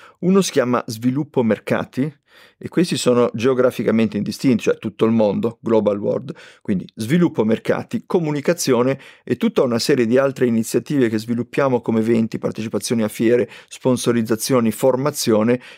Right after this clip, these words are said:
che rientrano in questo terzo pilastro della nostra organizzazione. Lo sviluppo mercati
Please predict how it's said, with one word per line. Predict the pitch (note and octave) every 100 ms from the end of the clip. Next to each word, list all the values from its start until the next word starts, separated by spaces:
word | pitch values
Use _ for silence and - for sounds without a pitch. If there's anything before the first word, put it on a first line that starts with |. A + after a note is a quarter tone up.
| _
che | - B2+ A#2
rientrano | A#2 C#3 A2+ A2+ G#2
in | G#2
questo | A#2 - G#2
terzo | G#2 G2+ - -
pilastro | A2 F#2+ - - G2+
della | G2 - F#2+
nostra | G2+ -
organizzazione. | G2 G2 G2+ - - - - - - - - - -
Lo | C#3+ G3+
sviluppo | B2+ C#3+ F3 F3 C3+
mercati | D3 E3 D3+ A#2+ - E3+